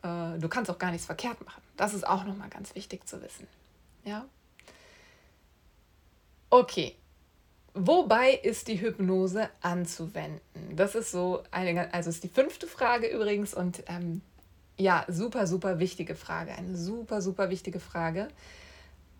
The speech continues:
Theoretisch kannst du die Hypnose bei allem anwenden, bei allen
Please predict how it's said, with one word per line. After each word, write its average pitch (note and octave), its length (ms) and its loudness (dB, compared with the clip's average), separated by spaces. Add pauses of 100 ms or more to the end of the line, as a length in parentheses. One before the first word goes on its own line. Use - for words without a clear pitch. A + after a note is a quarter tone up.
(540)
Theoretisch C4 800 6 (800)
kannst G#3+ 420 0
du A3+ 240 -4
die F#3+ 220 -2
Hypnose G3+ 840 0
bei F#3 540 -2 (1160)
allem F#3+ 340 6
anwenden, D#3+ 560 -6
bei E3+ 160 0
allen A3+ 440 2